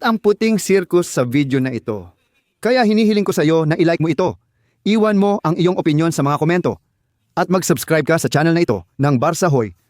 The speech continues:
na papunta na sa kalahating milyong taga-subaybay. Pamilya,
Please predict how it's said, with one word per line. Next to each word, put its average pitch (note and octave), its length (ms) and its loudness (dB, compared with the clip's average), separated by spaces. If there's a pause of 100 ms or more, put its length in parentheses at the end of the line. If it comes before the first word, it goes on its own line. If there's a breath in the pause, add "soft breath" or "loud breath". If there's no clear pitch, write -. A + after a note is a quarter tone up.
na D3+ 80 -2
papunta D#3 480 0
na A#2+ 160 0 (160)
sa B2+ 160 -4
kalahating C3 480 0
milyong B2+ 240 2
taga-subaybay. A#2 720 -2 (240)
Pamilya, C3 400 2